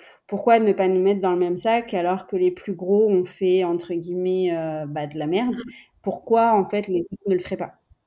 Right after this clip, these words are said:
Speaker 1: Mais c'est vrai que là, les langues se délient. Euh, on, on est beaucoup plus encadré aujourd'hui. Et donc, depuis plusieurs mois, je dirais qu'il y a une éthique qui est en train de se créer autour des, des créatrices de contenu. Et,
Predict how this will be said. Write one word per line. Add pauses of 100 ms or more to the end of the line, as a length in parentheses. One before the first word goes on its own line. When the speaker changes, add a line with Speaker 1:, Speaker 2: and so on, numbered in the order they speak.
(640)
Speaker 1:
Mais
c'est
vrai
que
là,
les
langues
se
délient. (420)
Euh, (100)
on,
on
est
beaucoup
plus
encadré
aujourd'hui.
Et
donc,
depuis
plusieurs
mois, (580)
je
dirais
qu'il
y
a
une
éthique
qui
est
en
train
de
se
créer
autour
des,
des
créatrices
de
contenu.
Et,